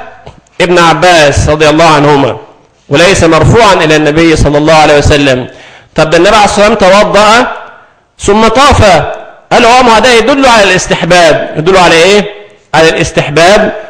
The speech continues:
والسنية فقط، إنما لا يدل على الوجوب والشرطية. طيب،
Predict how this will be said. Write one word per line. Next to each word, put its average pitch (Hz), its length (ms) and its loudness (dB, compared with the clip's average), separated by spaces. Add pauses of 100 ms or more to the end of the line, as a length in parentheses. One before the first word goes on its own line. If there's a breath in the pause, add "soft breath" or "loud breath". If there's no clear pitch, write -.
(140)
والسنية 170 600 0
فقط، 175 380 0
إنما 170 340 0
لا 185 140 2
يدل 214 260 0
على 175 360 2
الوجوب 160 600 0 (240 loud breath)
والشرطية. 156 1160 0 (1500 loud breath)
طيب، 247 460 0